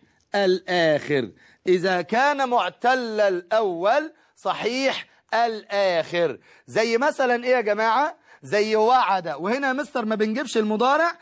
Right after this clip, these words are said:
لا ماليش دعوة بيه. وعد تبقى موعد،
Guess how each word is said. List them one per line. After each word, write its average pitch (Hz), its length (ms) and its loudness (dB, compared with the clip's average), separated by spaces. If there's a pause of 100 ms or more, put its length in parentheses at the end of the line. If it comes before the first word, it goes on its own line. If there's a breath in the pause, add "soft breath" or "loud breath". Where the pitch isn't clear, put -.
(120 soft breath)
لا 202 200 -2
ماليش 208 260 -4
دعوة 196 320 0
بيه. 170 300 -6 (300 loud breath)
وعد 269 540 0
تبقى 202 500 -4
موعد، 196 1160 -2